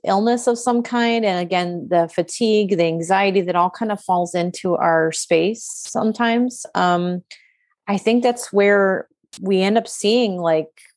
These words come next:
glimpses of what could, what can be if we just maybe implement some different changes. 'Cause I've, I kinda can relate to elements of that story. You know, I've had, I'm, I've also kind of dealt with health issues over the last year and a half, and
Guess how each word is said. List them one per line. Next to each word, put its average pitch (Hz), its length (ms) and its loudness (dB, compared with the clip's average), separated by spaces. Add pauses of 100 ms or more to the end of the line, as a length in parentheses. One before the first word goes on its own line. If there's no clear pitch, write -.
(520)
glimpses 196 500 0
of 170 160 0
what 175 260 0
could, - 300 -2
what 196 220 -4
can 226 340 2
be 190 320 4
if 160 160 0
we 175 100 2
just 170 380 -4
maybe 165 260 -2
implement 175 460 -2
some 165 160 -6
different 170 340 -6
changes. 185 440 -2
'Cause 185 160 -6
I've, 185 240 0 (460)
I 214 100 -2
kinda 254 320 0
can 233 220 0
relate 214 340 4
to 240 120 0
elements 196 420 0
of 185 120 -4
that 160 180 2
story. 170 460 0
You 190 60 -4
know, 175 120 -4
I've 165 220 -2
had, - 460 -2
I'm, 170 460 -4
I've 185 160 -2
also 185 340 2
kind 185 220 -4
of 160 120 0
dealt 165 220 2
with 165 260 0
health 165 280 0
issues 170 360 -2
over 165 200 0
the 151 80 -4
last 160 360 -2
year 165 140 -2
and 156 80 -6
a 156 60 -4
half, 160 400 -2 (120)
and 160 280 -2